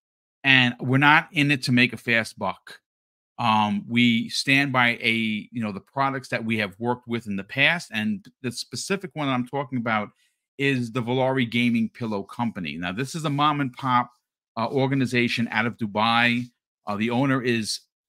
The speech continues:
as personable as you could possibly imagine.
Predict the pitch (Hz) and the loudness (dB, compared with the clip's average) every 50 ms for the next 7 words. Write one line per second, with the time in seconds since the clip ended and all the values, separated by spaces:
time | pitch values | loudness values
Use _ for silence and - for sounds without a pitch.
0 | _ _ - 123 117 - - _ _ - 143 151 170 160 - - 160 147 139 156 | _ _ -8 -6 -6 -8 -10 _ _ -4 -2 0 0 0 -2 -4 -6 -4 -4 -4
1 | 151 147 131 113 127 123 127 117 - 117 113 117 127 - 123 123 123 120 117 113 | -4 -4 -4 -4 -4 -6 -8 -8 -6 -4 -4 -4 -4 -6 -6 -2 -2 0 0 0
2 | 117 117 120 117 - 117 117 113 117 117 | 0 -2 -2 -2 -2 -2 -2 -2 -2 -4